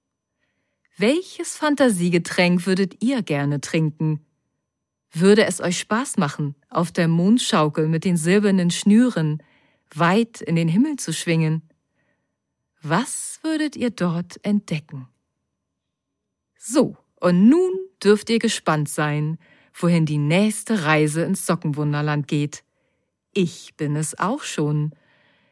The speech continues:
denn ich erfahre es selbst auch erst beim Schreiben der neuen Geschichte. Und wenn ihr noch mehr über das Sockenwunderland wissen wollt, dann schaut doch auf unserer Website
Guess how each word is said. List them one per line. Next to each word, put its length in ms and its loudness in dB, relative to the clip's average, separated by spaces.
denn 140 4
ich 120 0
erfahre 480 2
es 180 -6
selbst 560 -4
auch 240 2
erst 320 -2
beim 180 2
Schreiben 680 -2
der 100 -2
neuen 500 0
Geschichte. 680 -10
Und 200 6
wenn 140 4
ihr 120 4
noch 220 2
mehr 300 6
über 140 -2
das 180 -2
Sockenwunderland 840 2
wissen 300 0
wollt, 380 0
dann 180 4
schaut 340 0
doch 140 -4
auf 120 -6
unserer 440 0
Website 720 -4